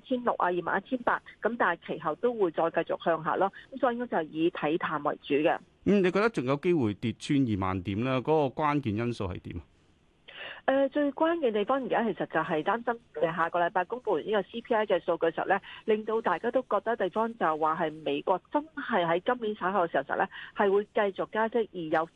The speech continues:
Speaker 1: 真係有機會呢，係要個息口實呢，去到五厘四以上，仲要喺高位度盤一段頗長嘅時間，咁啊會令到個股市實呢，出現一個比較大嘅向下嘅情況咯。
Speaker 2: 好啊，李小姐同我哋分析嘅股份，佢有冇持有㗎？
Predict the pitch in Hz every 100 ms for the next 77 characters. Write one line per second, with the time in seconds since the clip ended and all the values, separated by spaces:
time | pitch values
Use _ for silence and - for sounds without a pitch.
0 | - 294 277 202 175 170 254 226 180 202
1 | - - - 185 185 190 185 190 180 -
2 | 262 190 - - 196 202 185 175 - 185
3 | 143 180 175 170 185 160 180 180 196 196
4 | 277 262 233 208 - - 175 220 185 151
5 | - 151 202 - 165 160 156 156 - 156
6 | - - - 262 269 208 185 175 165 175
7 | 180 - 190 - 185 - 185 - 208 202
8 | 175 - 185 - 165 - 147 165 156 160
9 | 151 156 131 156 151 139 143 143 160 170
10 | _ _ - _ _ _ 165 180 143 147
11 | 165 175 127 123 165 165 156 123 120 120
12 | 117 110 120 107 92 110